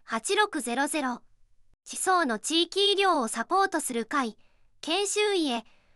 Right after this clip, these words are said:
花束贈呈。五月十二日、地層の地域医療をサポートする会から、今年度着任した研修医へ、花束が贈呈されました。この花束には、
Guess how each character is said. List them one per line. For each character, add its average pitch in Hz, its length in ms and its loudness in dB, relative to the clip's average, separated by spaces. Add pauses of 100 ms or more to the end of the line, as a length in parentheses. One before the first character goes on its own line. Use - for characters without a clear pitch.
花 294 320 0
束 349 280 4
贈 262 220 -2
呈。 330 320 -2 (760)
五 302 120 2
月 339 320 0
十 269 240 -2
二 339 160 0
日、 330 380 -4 (360)
地 - 120 -14
層 440 300 4
の 285 120 0
地 381 260 0
域 427 300 2
医 415 100 2
療 392 120 2
を 262 120 0
サ 226 180 -6
ポ 381 180 2
ー 381 40 2
ト 339 120 -2
す - 120 -6
る 226 140 -2
会 330 240 0
か 285 140 -2
ら、 214 200 0 (300)
今 370 240 0
年 403 220 0
度 302 100 0
着 220 300 -8
任 320 260 -2
し - 80 -6
た 311 140 2
研 330 260 -2
修 381 260 -2
医 311 160 0
へ、 208 140 -4 (400)
花 311 320 0
束 381 280 6
が 214 120 -4
贈 233 220 -2
呈 320 280 0
さ 330 160 -2
れ 339 120 2
ま 359 120 2
し - 140 -6
た。 240 220 -8 (640)
こ 240 140 -4
の 302 120 2
花 370 300 0
束 370 260 4
に 302 140 0
は、 220 240 0